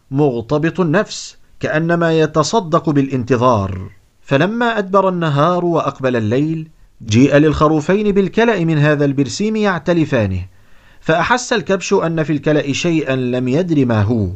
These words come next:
وانقبضت نفسه لما كانت تنبسط إليه من قبل، وعرته كآبة من روحه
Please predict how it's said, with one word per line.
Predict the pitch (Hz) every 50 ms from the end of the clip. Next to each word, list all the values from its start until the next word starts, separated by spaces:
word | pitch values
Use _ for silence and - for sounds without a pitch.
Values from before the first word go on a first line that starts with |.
| - - - - _ -
وانقبضت | 127 127 127 123 123 156 156 156 156 156 165 - -
نفسه | 151 185 196 - - 220 208 202 214 208
لما | 208 208 208 202
كانت | 196 202 196 190 190 185 180 175 -
تنبسط | 185 175 160 143 147 165 165 - 170 151 - 165
إليه | 156 147 139 131 131 131 117 123 120
من | 123 113
قبل، | 107 - - 135 127 117 98 101 - - - - -
وعرته | 143 151 156 147 151 151 180 196 - 180 190
كآبة | 185 - 175 143 170 214 220 196 196 180 - 180
من | 175 170 170 160
روحه | 160 165 160 151 - - 113